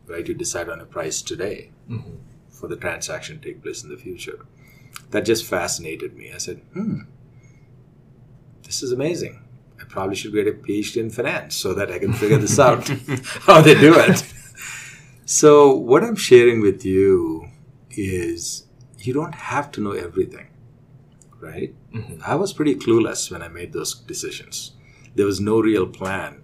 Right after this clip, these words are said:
Speaker 1: Okay, if I do P H D in finance, this is how I end up somewhere. This was a pure journey of passion.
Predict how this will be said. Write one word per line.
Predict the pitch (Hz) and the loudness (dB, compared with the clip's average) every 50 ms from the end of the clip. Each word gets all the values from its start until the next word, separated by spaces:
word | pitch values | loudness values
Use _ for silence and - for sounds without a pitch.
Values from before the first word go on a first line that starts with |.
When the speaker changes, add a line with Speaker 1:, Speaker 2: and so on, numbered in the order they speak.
| - - | -20 -20
Speaker 1:
Okay, | 90 - - 120 | -16 -14 -12 -12
if | - - | -12 -12
I | - 82 80 | -12 -12 -10
do | - - 95 95 92 92 - - | -6 -4 -2 -2 -2 -6 -10 -12
P | - 98 92 90 | -6 -4 -4 -2
H | 87 - | -4 -4
D | - 87 | -6 -8
in | 85 82 | -8 -10
finance, | - 82 80 82 87 85 80 78 - | -14 -18 -16 -14 -14 -12 -10 -10 -10
this | - 85 82 - | -10 -8 -10 -10
is | - - | -10 -8
how | 90 82 78 | -8 -8 -8
I | 78 76 | -8 -8
end | 76 78 - | -10 -12 -12
up | 82 80 - - | -14 -14 -14 -14
somewhere. | - - - - - - - - - _ _ _ _ _ _ _ _ _ - - - - _ | -16 -16 -16 -16 -18 -20 -20 -20 -20 _ _ _ _ _ _ _ _ _ -20 -20 -20 -8 _
This | - 123 143 - - | 2 2 2 2 0
was | 196 196 185 | -2 -2 0
a | 127 | 0
pure | - - - - 95 98 104 110 113 113 110 98 - - _ _ - - - _ _ _ _ _ - | -2 -2 -4 -2 0 2 4 4 4 2 0 -2 -6 -16 _ _ -20 -20 -20 _ _ _ _ _ -18
journey | - - 101 98 95 98 98 95 | -12 -8 -6 -6 -6 -6 -6 -8
of | 87 78 - | -8 -10 -12
passion. | - - 76 - - - - - | -14 -12 -12 -10 -10 -10 -12 -12